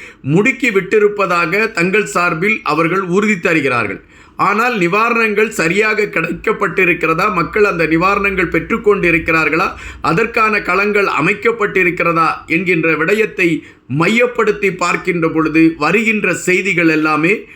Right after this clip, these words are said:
அப்படி ஒரு நிகழ்வு நடைபெறவில்லை, மக்கள் இன்னும் தவித்து கொண்டிருக்கிறார்கள் என்கின்ற செய்திகள் தான் வந்து கொண்டு இருக்கின்றன.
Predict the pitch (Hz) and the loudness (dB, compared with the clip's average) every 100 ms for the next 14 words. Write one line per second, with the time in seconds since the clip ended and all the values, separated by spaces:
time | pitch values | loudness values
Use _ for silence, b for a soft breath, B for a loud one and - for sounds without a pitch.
0 | B B 175 165 233 226 208 185 175 185 | B B -4 0 0 4 2 4 2 2
1 | 208 190 185 165 156 202 208 202 165 170 | 2 2 2 0 2 2 2 0 0 2
2 | 175 160 147 160 - 220 170 196 214 220 | 2 0 0 -4 0 0 0 0 -2 -2
3 | 170 160 220 233 233 214 196 175 170 165 | -2 0 -2 -2 -2 2 2 2 0 0
4 | 165 160 156 156 147 B B - 160 208 | 0 2 2 0 -2 B B 0 2 2
5 | 185 170 185 202 - 180 185 175 160 143 | 0 0 -2 -2 -2 0 2 0 0 0
6 | 151 160 160 156 170 156 143 147 139 143 | 0 0 0 0 2 2 2 2 0 0
7 | 139 113 98 | -2 -4 -6